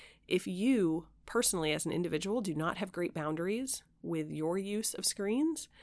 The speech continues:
it's gonna be a lot harder to help anybody else have healthy boundaries.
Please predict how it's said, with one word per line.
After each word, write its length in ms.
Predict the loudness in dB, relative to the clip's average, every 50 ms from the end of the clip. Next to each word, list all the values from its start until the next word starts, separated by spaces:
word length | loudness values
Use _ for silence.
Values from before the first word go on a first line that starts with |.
| -20 -20 -20 -20 -20 -20 _ _ _ _ _
it's 120 | -2 0 0
gonna 120 | 2 0
be 60 | 0
a 60 | 0 0
lot 300 | 2 2 4 2 2 0
harder 360 | 0 0 0 2 2 0 0
to 60 | -2
help 260 | -4 -4 -6 -6 -4 -4
anybody 380 | -4 -2 -2 -4 -4 -4 -4
else 360 | -4 -6 -6 -6 -6 -8 -8 -10 _
have 160 | -16 -14 -12 -8
healthy 280 | -6 -6 -6 -6 -6
boundaries. 680 | -8 -6 -8 -8 -8 -8 -8 -8 -10 -10 -10 -10 -12